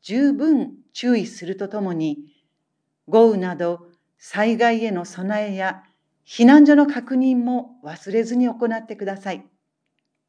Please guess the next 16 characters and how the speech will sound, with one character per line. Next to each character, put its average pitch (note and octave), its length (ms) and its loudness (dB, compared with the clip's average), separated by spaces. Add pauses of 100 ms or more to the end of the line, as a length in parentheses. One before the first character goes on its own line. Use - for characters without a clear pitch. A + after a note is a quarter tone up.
(880)
問 A3+ 180 4
い A3+ 60 6
合 G#3+ 40 2
わ G#3 120 -2
せ、 - 420 -2 (1080)
田 A3 140 4
川 C#4+ 320 4
地 - 260 -12
区 D#3 200 -4
消 G#3 360 2
防 G#3 240 -6
署。 - 440 -4 (1080)
電 A3 360 6
話、 G3 340 0 (720)
四 B3+ 640 6
四 G3+ 520 2